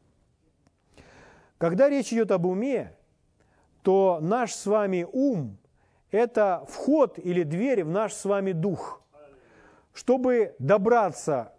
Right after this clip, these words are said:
к нашему с вами духу или к духу кого-либо,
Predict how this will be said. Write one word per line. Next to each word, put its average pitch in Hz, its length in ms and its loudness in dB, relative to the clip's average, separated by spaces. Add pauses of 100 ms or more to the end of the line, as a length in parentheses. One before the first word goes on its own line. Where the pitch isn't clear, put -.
к 170 120 -6
нашему 180 400 -2
с - 100 -8
вами 165 240 0
духу 147 480 -2 (140)
или 147 160 -2
к 131 120 -4
духу 160 320 -2
кого-либо, 165 720 -2